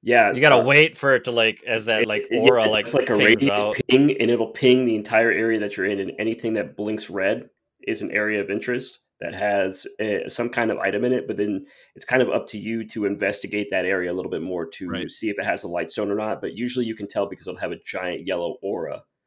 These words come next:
Speaker 1: that you
Speaker 3: Mm-hmm.
Speaker 1: can usually see from s-, uh, some angle.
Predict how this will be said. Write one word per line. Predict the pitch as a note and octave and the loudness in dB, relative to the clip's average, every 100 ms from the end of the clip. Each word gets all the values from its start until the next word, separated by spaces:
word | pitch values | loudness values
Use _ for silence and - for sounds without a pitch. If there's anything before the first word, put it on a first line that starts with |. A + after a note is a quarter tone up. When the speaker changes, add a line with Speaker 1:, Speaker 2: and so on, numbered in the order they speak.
| _ - | _ -8
Speaker 1:
that | A#2 | -4
you | |
Speaker 3:
Mm-hmm. | G#2 | -4
Speaker 1:
can | F#2 D#2 E2 - | -6 -8 -10 -10
usually | A#2 C#3 D#3 A#2 A2+ F#2+ F2+ | -4 0 0 0 -2 -2 -6
see | - G2+ F2 D#2+ | -8 -8 -6 -8
from | D#2 F2 D#2 D#2+ | -8 -6 -6 -6
s-, | - - - _ - | -10 -14 -16 _ -20
uh, | - - | -18 -16
some | - A2 F2+ | -12 -8 -6
angle. | - D#2+ C#2 | -8 -12 -16